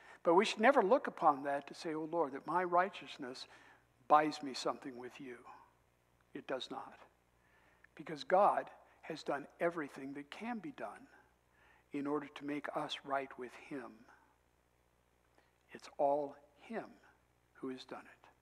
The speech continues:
And when we look back at it, we find that even the faith that we have in God is a gift from him. See, so that no man should boast.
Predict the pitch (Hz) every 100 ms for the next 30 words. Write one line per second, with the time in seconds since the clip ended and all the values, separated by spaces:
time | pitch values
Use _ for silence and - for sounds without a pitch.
0 | _ _ - - - 180 170 165 156 151
1 | 180 185 175 175 170 185 185 214 - -
2 | - - 156 156 - 165 175 165 160 -
3 | 262 285 302 277 - 277 254 233 - 190
4 | 190 180 208 208 208 185 175 208 185 -
5 | - - _ _ _ _ _ _ _ 151
6 | 147 143 - 143 - 143 135 131 135 -
7 | - - _ _ _ _ _ _ _ _
8 | _ _ _ _ _ _ _ _ _ _
9 | _ _ _ _ _ _ _ _ _ _
10 | _ _ _ - - - 127 147 139 208
11 | 170 254 143 123 - 127 - 123 139 -
12 | -